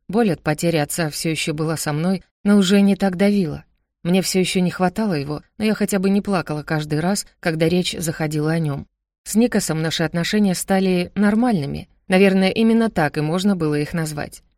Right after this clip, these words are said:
Мы, конечно, ещё не стали друзьями, но, по крайней мере, он перестал видеть во мне врага. Вероятно, тот случай с токсикозом очень сильно впечатлил ребёнка,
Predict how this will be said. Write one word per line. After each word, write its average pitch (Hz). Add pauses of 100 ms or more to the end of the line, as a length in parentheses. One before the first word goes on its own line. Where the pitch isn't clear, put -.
Мы, 185
конечно, 196
ещё 180
не 180
стали 170
друзьями, 165 (220)
но, 175
по 170
крайней 208
мере, 143 (100)
он 180
перестал 185
видеть 170
во 170
мне 170
врага. 175 (380)
Вероятно, 190
тот 180
случай 180
с -
токсикозом 185 (160)
очень 196
сильно 208
впечатлил 208
ребёнка, 151